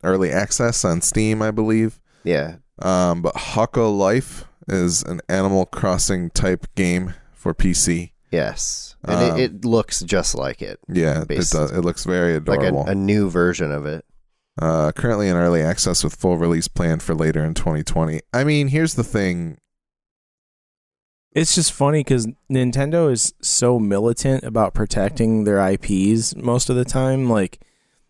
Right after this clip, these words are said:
Speaker 3: even when we mention the word Nintendo in a podcast and
Speaker 2: Yeah,
Speaker 3: it gets
Speaker 2: there
Speaker 3: up
Speaker 2: you
Speaker 3: on
Speaker 2: go.
Speaker 3: YouTube, we get flagged for
Speaker 1: <laughs>
Speaker 3: content. It's
Speaker 1: Yeah.
Speaker 3: fucking stupid. So why aren't they doing something about this? I don't really know. Like,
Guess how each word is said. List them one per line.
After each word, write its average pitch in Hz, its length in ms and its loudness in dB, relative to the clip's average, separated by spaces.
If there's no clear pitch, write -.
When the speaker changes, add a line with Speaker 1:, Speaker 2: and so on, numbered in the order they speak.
Speaker 3:
even 175 260 2
when 156 140 2
we 135 100 4
mention 104 480 2
the 107 80 4
word 107 260 2
Nintendo 95 720 2
in 87 80 0
a 85 60 -2
podcast 90 720 0
and 82 100 0
Speaker 2:
Yeah, 95 160 2
Speaker 3:
it 87 40 0
gets 95 180 0
Speaker 2:
there 110 100 0
Speaker 3:
up 120 40 0
Speaker 2:
you 104 60 2
Speaker 3:
on 95 80 -2
Speaker 2:
go. 123 340 2
Speaker 3:
YouTube, 104 160 0
we 101 100 0
get 98 140 0
flagged 95 600 0
for - 160 -4
Speaker 1:
<laughs> - 0 -
Speaker 3:
content. 98 680 0
It's 98 240 -4
Speaker 1:
Yeah. 92 80 -2
Speaker 3:
fucking 139 280 0
stupid. 87 580 0
So 127 160 0
why 117 220 4
aren't 151 140 0
they 143 120 2
doing 143 240 4
something 135 260 0
about 117 220 4
this? 117 240 2
I 95 100 4
don't 104 180 2
really 101 200 4
know. 98 280 2
Like, 82 200 0